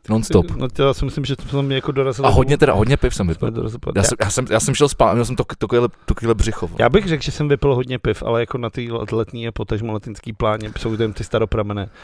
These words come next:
Speaker 1: Hele, víš, co mě
Speaker 2: Jako
Speaker 1: teda
Speaker 2: za to
Speaker 1: fascinuje, je vás, jak, že vás tam takhle pustí na tu trávu, ty vole.
Speaker 2: Oni to ne-, nechtějí takhle jako.
Speaker 1: No, ale
Speaker 2: To
Speaker 1: jak, co to, jak se to stane, tak?
Speaker 2: To, to se jako stane, prostě lidi řeknou hurá a
Speaker 1: Jdeme
Speaker 2: hurá.
Speaker 1: zničit stadion.
Speaker 2: No jako bylo to strašný.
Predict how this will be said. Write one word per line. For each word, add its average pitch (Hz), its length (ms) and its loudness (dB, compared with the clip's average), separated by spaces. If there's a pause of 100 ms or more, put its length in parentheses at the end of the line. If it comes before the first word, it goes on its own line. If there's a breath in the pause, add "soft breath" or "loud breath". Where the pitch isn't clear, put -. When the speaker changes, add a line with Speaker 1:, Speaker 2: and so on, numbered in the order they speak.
Speaker 1:
Hele, 113 180 4
víš, 110 100 2
co - 80 2
mě 117 80 4
Speaker 2:
Jako 113 80 2
Speaker 1:
teda 117 120 6
Speaker 2:
za - 40 4
to - 80 4
Speaker 1:
fascinuje, 117 360 2
je 147 80 6
vás, 113 260 4
jak, 95 100 0
že 101 100 2
vás 95 120 4
tam 104 80 -2
takhle 98 180 2
pustí - 260 2
na 87 60 2
tu 104 80 -2
trávu, 92 380 -2
ty 165 100 -8
vole. - 240 -12 (420)
Speaker 2:
Oni 113 160 -2
to 139 100 -4
ne-, 123 180 -2
nechtějí 113 420 -6
takhle - 280 -10
jako. - 180 -12 (180)
Speaker 1:
No, - 260 2
ale 101 120 2
Speaker 2:
To 131 60 6
Speaker 1:
jak, 101 120 2
co 123 100 0
to, - 80 4 (140)
jak 120 120 4
se 143 80 0
to 147 60 6
stane, 117 280 2
tak? 95 140 0 (140)
Speaker 2:
To, 131 140 -4 (140)
to 151 120 2
se - 120 0
jako 160 180 2
stane, 165 300 -4
prostě - 360 -4
lidi 127 260 -2
řeknou 135 400 -2
hurá 131 360 2
a 139 40 -2
Speaker 1:
Jdeme 120 260 2
Speaker 2:
hurá. 135 100 6
Speaker 1:
zničit 147 280 4
stadion. 110 500 4 (340 loud breath)
Speaker 2:
No 127 100 -2
jako 147 260 2 (260)
bylo 139 160 4
to 147 120 -4
strašný. - 460 -6